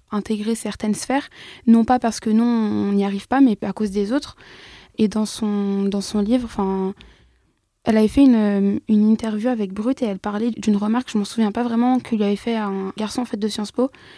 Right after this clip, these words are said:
Et, euh, vraiment, c'est hyper abstrait ce que je vais vous dire, mais le garçon, clairement, il lui a dit, euh, « Ah, mais Nesrine, toi, t'es là parce que t'as pris la place de ma sœur. »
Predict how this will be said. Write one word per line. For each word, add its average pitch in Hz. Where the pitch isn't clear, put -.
Et, 208
euh, 196
vraiment, 220
c'est -
hyper 226
abstrait 220
ce -
que 226
je 202
vais 214
vous 208
dire, 247
mais 214
le 208
garçon, 214
clairement, 220
il 240
lui 214
a 208
dit, 226
euh, « 208
Ah, 233
mais 214
Nesrine, 214
toi, 240
t'es 226
là 226
parce 220
que -
t'as 196
pris -
la 220
place 247
de 220
ma 202
sœur. » -